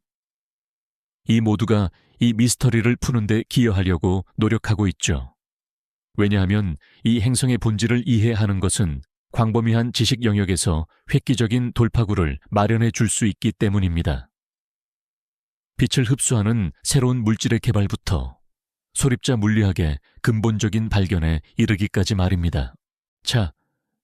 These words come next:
그렇다면 우주에는 대체 얼마나 많은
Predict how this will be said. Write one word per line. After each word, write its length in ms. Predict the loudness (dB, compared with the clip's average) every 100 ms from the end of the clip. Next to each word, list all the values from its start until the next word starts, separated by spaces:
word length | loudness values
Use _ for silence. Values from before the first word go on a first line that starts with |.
| _ _ -6
그렇다면 580 | -4 -2 0 0 -2 -4 -2
우주에는 640 | 0 0 0 0 -2 -6 -6
대체 440 | -2 -2 0 -2 -2
얼마나 380 | -2 0 0 0
많은 480 | 0 0 0 -2